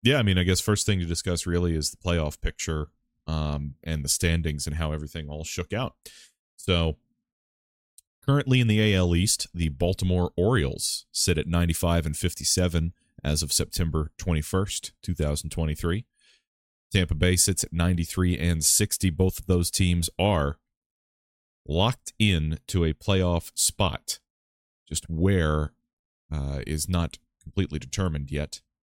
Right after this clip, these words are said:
as, uh, Tampa Bay is two games back of Baltimore.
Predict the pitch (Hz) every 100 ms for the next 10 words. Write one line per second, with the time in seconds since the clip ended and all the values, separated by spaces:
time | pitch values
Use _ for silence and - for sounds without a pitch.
0 | _ _ _ - 78 76 73 - 80 71
1 | 71 71 _ _ - 92 - - 92 87
2 | 78 - - 98 82 87 85 80 - 85
3 | 80 - 71 78 90 87 - 85 87 87